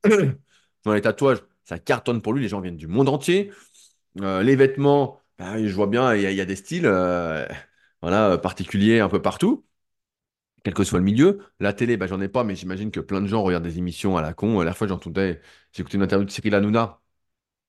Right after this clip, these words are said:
et il disait que son émission était hyper regardée. Je sais plus les chiffres d'audience, mais c'était, euh, incroyable d'après ce qu'il disait. Euh, je crois que c'était une interview, euh,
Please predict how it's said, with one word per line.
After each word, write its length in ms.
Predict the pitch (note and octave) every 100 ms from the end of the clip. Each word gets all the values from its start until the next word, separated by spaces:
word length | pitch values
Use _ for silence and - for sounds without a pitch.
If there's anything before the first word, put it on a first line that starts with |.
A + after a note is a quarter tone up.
| _ E2+
et 140 | F2+
il 40 |
disait 160 | F2 A#2
que 60 | -
son 100 | F#2
émission 300 | F#2 G#2 G#2
était 260 | G2+ F#2 C#3
hyper 260 | B2 B2
regardée. 280 | A#2+ A2+ B2+
Je 60 | -
sais 80 |
plus 140 | - A2
les 60 |
chiffres 300 | G#2 A2+ -
d'audience, 340 | G#2+ B2 C3+ -
mais 60 |
c'était, 300 | F2+ E2+ G2+ F#2+
euh, 180 | D2+ D#2+ _ _ _ C#3+
incroyable 560 | D3+ C#3+ - B2 E4+
d'après 220 | B2+ -
ce 60 | G#2
qu'il 140 | G#2
disait. 260 | G#2+ C3+ - _ - - _ -
Euh, 320 | F#2 F2 F2
je 60 | F2+
crois 100 | A#2
que 40 |
c'était 100 | -
une 60 | F#2
interview, 520 | F#2 F#2+ F#2+ A2 A2+
euh, 180 | F2+